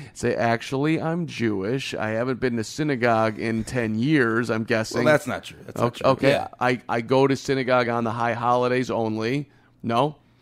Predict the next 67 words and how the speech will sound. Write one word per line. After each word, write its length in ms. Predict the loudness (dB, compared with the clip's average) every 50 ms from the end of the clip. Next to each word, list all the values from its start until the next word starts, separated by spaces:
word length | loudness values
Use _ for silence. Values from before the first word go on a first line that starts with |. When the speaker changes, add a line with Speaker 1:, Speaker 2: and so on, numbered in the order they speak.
| _ -10
Speaker 2:
Sure, 320 | -4 2 4 4 4 2 2
whatever. 440 | 2 4 4 4 4 2 0 -8 -6
Speaker 1:
Well, 160 | 0 2 4 6
Speaker 2:
Yeah, 60 | 6
Speaker 1:
no, 60 | 6
Speaker 2:
yeah. 40 | 6
Speaker 1:
I 40 | 4
need 160 | 4 2 0
to 80 | 0 2
know 160 | 2 4 2
now. 180 | 2 0 -2 -2
What, 200 | 0 0 2 2
what 120 | 4 4
do 60 | 4 4
we 100 | 4 4
got? 200 | 4 6 10 12
Speaker 2:
Yeah, 260 | 12 12 12 12 10 8
yeah, 60 | 8
I 40 | 4
go, 240 | 4 6 6 6 6
you 180 | 6 4 4 4
know, 80 | 2
a 40 | -2
couple, 320 | -2 0 0 0 0 -2 -2
yeah, 160 | -4 -4 -4
you 120 | -4 -4
go 120 | -4 -4 -2
throughout 300 | 0 0 0 0 0 -2
the 60 | -6
year, 300 | -4 -2 -2 -2 -4 -6 -8 -6
you 120 | -2 0 0
know, 160 | 0 0 0
a 40 | 2
little 160 | 2 2 2
bit, 180 | 2 2 0
a 40 | 0 0
couple 180 | 0 0 0
of 60 | 0
times, 240 | 0 0 0 0 2
high 120 | 2 2 4
holidays, 600 | 6 6 6 6 6 6 6 6 6 6 4 4
other, 240 | 2 4 4 2 2
yeah, 200 | 2 2 2 2
I 40 | 2
go, 300 | 0 2 2 2 2 0
I 60 | 0 0
go 100 | 2 2
here 160 | 4 4 4
and 80 | 4
there. 200 | 2 0 0 -2 -6
Speaker 1:
You're 160 | -6 -6 -4
gonna, 160 | -2 -2 -2 -2 -4 -8
you're 160 | -10 -8 -8 -6
telling 320 | -4 -4 -4 -2 -2 -2
me 120 | -2 -2
that 180 | -4 -4 -6 -8
you 80 | -8 -8
show 240 | -4 -2 -2 -2
up 100 | -2 -2
on 60 | -4 -4
a 40 |
random 380 | -4 -2 -2 -2 -2 -4 -6 -6
Saturday, 460 | -6 -6 -4 -2 -2 0 0 0 0
I 80 | 0 0
don't 140 | -2 -4 -6
buy 200 | -6 -8 -8 -8
it. 140 | -10 -12